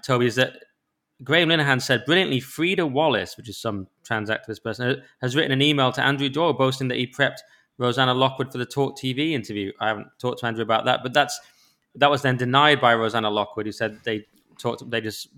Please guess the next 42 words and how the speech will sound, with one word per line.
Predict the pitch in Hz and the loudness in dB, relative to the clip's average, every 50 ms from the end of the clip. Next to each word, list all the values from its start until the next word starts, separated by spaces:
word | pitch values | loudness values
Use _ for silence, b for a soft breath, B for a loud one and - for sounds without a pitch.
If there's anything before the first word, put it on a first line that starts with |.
| 117 _ _ | -20 _ _
did | 131 113 | -8 -8
some | - - 123 117 | -6 -6 -2 0
other | 120 113 113 | 0 0 0
s-, | 110 - - - _ _ _ | -2 -4 -8 -14 _ _ _
thing | - 117 113 107 113 | -4 -4 -2 -2 0
earlier, | 120 117 117 113 113 107 110 110 107 b b b b _ _ _ | 0 0 2 2 0 0 -2 -2 -4 b b b b _ _ _
some | - - 120 | -10 -6 -4
other | 113 113 113 110 | -2 -2 -4 -4
segment. | - - 123 113 107 113 107 - | -2 -2 0 0 0 -2 -6 -8
I | 104 | -4
can't | - 120 117 | -2 -2 -2
remember | 110 110 104 104 | 0 -2 -4 -4
exactly, | 92 117 110 - 107 | -2 -2 -2 -2 -4
but | 104 110 107 | -6 -8 -8
she | - 120 | -6 -4
never, | 117 113 110 110 110 107 - b b b b b b b b b _ _ | -2 -2 -2 -2 -4 -6 -8 b b b b b b b b b _ _
this | - 131 117 | -10 -10 -6
person | - - 123 123 123 123 | -4 -4 -4 -2 -2 0
never | 123 123 120 117 | 2 2 2 0
prepped | 110 - - 135 131 - - | 0 2 2 2 2 0 0
her. | 143 135 135 135 B B B _ | -2 -2 -2 -2 B B B _
So | - - 156 143 143 143 | 0 4 6 6 8 8
don't | 139 151 151 143 | 6 6 4 4
know | 143 143 139 | 4 4 6
on | 135 127 123 | 6 4 4
that, | 131 131 135 131 - 131 | 2 2 2 0 -2 0
but | 135 139 135 - - - _ _ _ _ _ - | 2 2 2 2 -2 -10 _ _ _ _ _ -12
it | 139 | 0
certainly | - 202 196 165 135 | 2 4 4 4 2
seemed | - - - 175 190 202 175 139 | 0 2 2 4 4 4 4 4
that | 123 113 - | 4 2 2
way | 104 110 107 107 107 120 | 0 0 0 0 0 -2
in, | 117 113 - | -2 -4 -4
in, | 127 123 123 135 | -4 -4 -4 -4
in | 117 | -4
terms | - - 135 117 120 | -2 -2 0 0 0
of | |
the | 117 117 | -2 -4
tone | 113 - - 135 139 139 135 127 120 117 - | -6 -4 0 2 2 4 2 2 0 -2 -4
of | 120 117 107 | -6 -4 -2
the | 120 131 | 0 0
interview. | 135 131 131 120 101 104 104 107 107 | 0 -2 -4 -6 -6 -6 -6 -6 -6